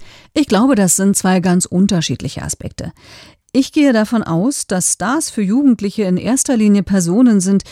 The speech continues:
die sie in einer weit entfernten Traumwelt wahrnehmen,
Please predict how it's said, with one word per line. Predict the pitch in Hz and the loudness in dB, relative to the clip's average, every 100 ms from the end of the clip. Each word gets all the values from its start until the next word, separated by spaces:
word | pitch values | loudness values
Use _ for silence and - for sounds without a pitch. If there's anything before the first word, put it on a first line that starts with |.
| - - - | -16 -20 -4
die | 208 202 | 0 2
sie | 202 208 | 0 0
in | - | -2
einer | - 180 185 180 156 | -2 0 2 2 0
weit | 151 208 | -2 -2
entfernten | - 180 - 175 226 - 180 | -2 -2 -2 -2 -2 -4 -6
Traumwelt | - - 185 233 196 156 147 | -6 -4 2 4 4 0 -6
wahrnehmen, | 147 143 135 135 156 | -6 -6 -8 -8 -8